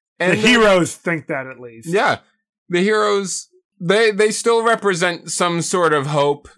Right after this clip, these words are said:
Speaker 1: and sanctity for life.
Speaker 2: Yeah.
Speaker 1: And so we're rooting for 'em. <laughs>
Speaker 2: But in my own way, I'm also <laughs> rooting for Dracula.
Speaker 1: Me too.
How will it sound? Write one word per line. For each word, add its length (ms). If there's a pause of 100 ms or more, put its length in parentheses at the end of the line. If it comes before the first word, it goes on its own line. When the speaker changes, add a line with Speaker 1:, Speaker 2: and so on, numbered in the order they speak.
(120)
Speaker 1:
and 220
sanctity 640
for 180
life. 500 (120)
Speaker 2:
Yeah. 260
Speaker 1:
And 160
so 240
we're 180
rooting 380
for 300
'em. 240
<laughs> 40 (600)
Speaker 2:
But 160
in 440
my 380
own 120
way, 180
I'm 100
also 320
<laughs> 0
rooting 460
for 180
Dracula. 800 (200)
Speaker 1:
Me 240
too. 460